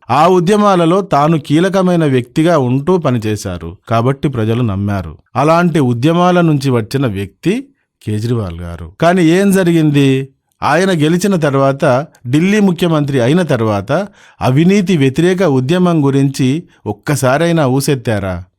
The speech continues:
ఎత్తలేదు. పైగా ఫోర్డ్ ఫౌండేషన్ అను ఎన్జీఓ సంస్థ నుండి నాలుగు లక్షల డాలర్లు తీసుకున్నాడు అన్న అభియోగం వచ్చినప్పుడు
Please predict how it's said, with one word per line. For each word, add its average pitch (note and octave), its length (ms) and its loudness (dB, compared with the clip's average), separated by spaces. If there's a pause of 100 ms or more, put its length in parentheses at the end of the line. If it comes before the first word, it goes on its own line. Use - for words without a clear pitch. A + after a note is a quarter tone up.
(120)
ఎత్తలేదు. F#2+ 600 -8 (260)
పైగా C#3 580 0 (340)
ఫోర్డ్ G3+ 420 2
ఫౌండేషన్ F3+ 640 2 (100)
అను D3 340 2
ఎన్జీఓ D#3 520 2
సంస్థ C3 380 -2
నుండి A2+ 420 -2 (140)
నాలుగు D3 480 2
లక్షల D#3 460 0
డాలర్లు C#3+ 440 0
తీసుకున్నాడు D3+ 720 0
అన్న C#3+ 280 2
అభియోగం C3+ 640 2
వచ్చినప్పుడు A2+ 880 -4